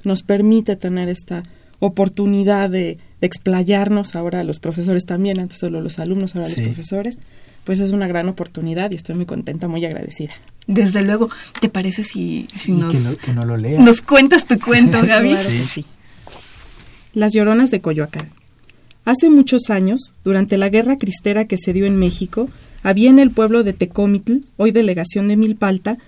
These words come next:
Speaker 1: un sacerdote católico llamado José Guadalupe, que llegó a esos lares para encontrar refugio de la persecución de la que había sido objeto desde su natal Sinacantepec, pueblo cercano a la ciudad de Toluca.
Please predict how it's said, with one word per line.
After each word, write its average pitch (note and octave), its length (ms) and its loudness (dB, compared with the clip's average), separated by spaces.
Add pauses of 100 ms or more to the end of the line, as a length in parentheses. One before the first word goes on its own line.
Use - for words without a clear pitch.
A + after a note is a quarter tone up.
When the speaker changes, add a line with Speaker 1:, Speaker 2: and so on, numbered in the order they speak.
(240)
Speaker 1:
un B3 120 6
sacerdote A#3 580 2
católico G#3+ 500 0
llamado F#3 380 0
José F#3 320 -4
Guadalupe, F#3+ 600 0 (360)
que G#3+ 120 4
llegó A3+ 180 6
a - 20 8
esos C#4 260 2
lares B3 340 4
para G3 160 -2
encontrar G3+ 440 0
refugio A3+ 420 0
de A3 80 0
la F3+ 140 -2
persecución F#3+ 680 -2
de A3+ 100 2
la G3+ 120 0
que F#3+ 100 -4
había G3+ 200 0
sido G#3 240 -2
objeto G3+ 400 -2
desde G3 240 -2
su - 120 -6
natal F#3 400 0
Sinacantepec, G3+ 760 -2 (400)
pueblo B3 280 6
cercano G#3 420 0
a A#3 40 0
la G3+ 80 0
ciudad F3 240 0
de F3+ 80 0
Toluca. D#3 420 -4